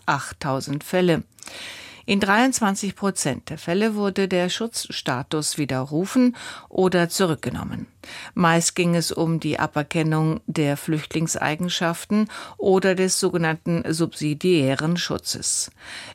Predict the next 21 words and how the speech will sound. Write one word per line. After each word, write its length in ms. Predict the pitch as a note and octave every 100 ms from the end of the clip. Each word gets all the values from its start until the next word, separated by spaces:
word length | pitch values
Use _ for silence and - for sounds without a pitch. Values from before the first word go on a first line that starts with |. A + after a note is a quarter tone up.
| -
Im 180 | F#3
Jahr 340 | F3 E3 D#3+ F3
zweitausendfünfundzwanzig 1800 | - E3 - - - D3+ C#3+ F3 D#3+ D#3 E3 G3+ G3+ G3 - - - -
hatten 340 | D#3 - D#3+
nach 160 | D3+ C#3+
einer 300 | - D3+ D3+
solchen 440 | D#3+ D3 D3+ E3
Überprüfung 800 | - D#3 E3 - A#3 G#3+ A3+ G#3+ - - - -
lediglich 460 | - G3 G3+ G3+ -
drei 180 | G3 G#3
Komma 380 | A3+ G#3 G3+
sieben 380 | F#3 F3 A#3+ A3+
Prozent 640 | - - - C3+ - - -
der 100 | B2+
Geflüchteten 840 | C#3 - E3 - F3 - G#3 G3+
mit 420 | F3+ F3 - - G3
syrischer 600 | E3 F#3 F#3+ F#3+ G3 F3+
Staatsangehörigkeit 1500 | - D#3+ - D#3+ E3 D#3+ E3 D#3+ - - D#3+ D#3+ - - -
ihren 280 | E3 D#3
Schutzstatus 800 | D#3 - C3 - - B2+ - C#3
verloren. 600 | - E3 E3+ D3+ - -